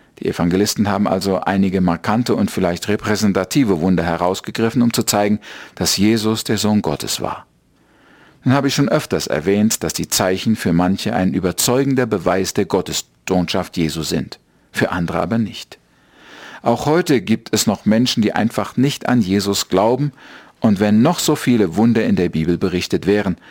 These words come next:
oder wenn sie selbst ein Wunder erlebt hätten. Jesu Feinde haben ihn oft herausgefordert und gesagt, er solle ihnen ein Zeichen geben oder einen Beweis dafür liefern, dass er der Sohn Gottes sei.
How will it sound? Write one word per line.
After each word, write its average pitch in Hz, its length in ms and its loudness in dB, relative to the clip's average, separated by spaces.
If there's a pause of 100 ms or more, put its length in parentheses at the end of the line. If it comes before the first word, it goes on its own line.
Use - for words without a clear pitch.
(240)
oder 131 320 2
wenn 92 140 2
sie 92 120 0
selbst 107 440 0
ein 87 240 0
Wunder 85 260 0
erlebt 78 440 -6
hätten. - 300 -10 (560)
Jesu 98 320 2
Feinde 120 580 2 (340)
haben 104 240 0
ihn 95 140 0
oft - 260 -4
herausgefordert 110 840 -2
und 90 160 -6
gesagt, 98 380 -2
er 101 140 -2
solle 120 180 2
ihnen 117 300 4
ein 107 200 0
Zeichen 147 460 0
geben 78 300 -2
oder 101 240 0
einen 113 200 2
Beweis 143 420 0
dafür 85 260 0
liefern, 87 260 0
dass 95 180 -2
er 110 120 2
der 113 80 2
Sohn 123 180 2
Gottes 147 320 0
sei. 67 280 -4